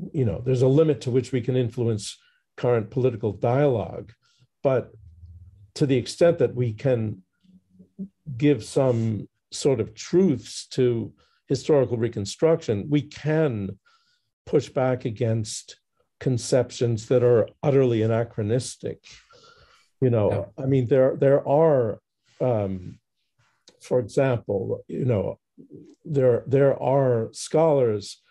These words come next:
Speaker 1: who have suggested Turkish etymologies for names that are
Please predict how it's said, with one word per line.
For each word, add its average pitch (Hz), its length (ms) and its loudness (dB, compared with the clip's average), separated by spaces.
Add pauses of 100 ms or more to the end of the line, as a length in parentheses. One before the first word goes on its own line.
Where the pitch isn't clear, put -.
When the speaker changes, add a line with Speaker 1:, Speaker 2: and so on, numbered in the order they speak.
(260)
Speaker 1:
who 139 200 2
have 113 400 -2 (1080)
suggested 117 1000 -4 (440)
Turkish 180 560 0
etymologies 117 1400 -2 (500)
for - 300 0
names 127 1040 0 (520)
that 117 480 0 (460)
are 117 500 2